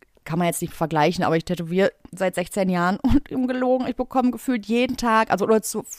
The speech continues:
zumindest von jedem neuen Kunden oder Kundin, die ich zum ersten Mal kennenlerne, dann so, „Na, wie bist du eigentlich zum Tätowieren gekommen?“ Und ich bin so,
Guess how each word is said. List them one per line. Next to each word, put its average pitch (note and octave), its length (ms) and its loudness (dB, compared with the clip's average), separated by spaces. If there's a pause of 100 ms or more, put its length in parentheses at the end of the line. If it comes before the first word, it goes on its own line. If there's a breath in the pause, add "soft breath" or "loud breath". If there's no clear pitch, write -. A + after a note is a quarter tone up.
zumindest A3+ 320 -2
von G#3 240 0 (640 loud breath)
jedem G#3+ 220 0
neuen G#3 220 0
Kunden A#3 360 4
oder G3 140 2
Kundin, A3+ 520 2
die G3+ 80 -8
ich - 80 -12
zum G#3 120 -8
ersten G3 160 -2
Mal G3 100 0
kennenlerne, G3+ 540 -2 (380 soft breath)
dann G#3 120 0
so, G3+ 160 2 (480)
„Na, G4 120 2
wie F4 80 6
bist C4+ 160 0
du - 40 2
eigentlich A#3+ 180 0
zum A#3+ 120 2
Tätowieren G#3 420 0
gekommen?“ F#3+ 420 0
Und G#3+ 100 -2
ich - 80 -4
bin G3 120 -2
so, - 140 -6